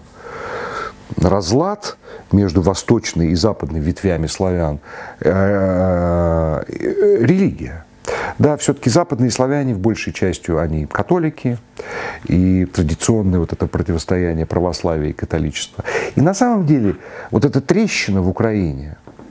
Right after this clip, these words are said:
трещина в Украине, она примерно так и проходит, эта трещина, между, в общем-то, западными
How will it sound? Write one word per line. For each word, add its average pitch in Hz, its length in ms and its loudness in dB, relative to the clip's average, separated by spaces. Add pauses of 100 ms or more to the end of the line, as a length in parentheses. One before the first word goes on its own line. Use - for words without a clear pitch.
(140)
трещина 98 420 2
в 87 60 2
Украине, 90 480 0
она 143 280 2
примерно 147 480 0
так - 240 -2
и - 20 -14
проходит, - 680 -2 (200)
эта - 160 0
трещина, 78 720 -2
между, 95 540 2 (100)
в 110 80 2
общем-то, 87 460 0
западными 80 720 -2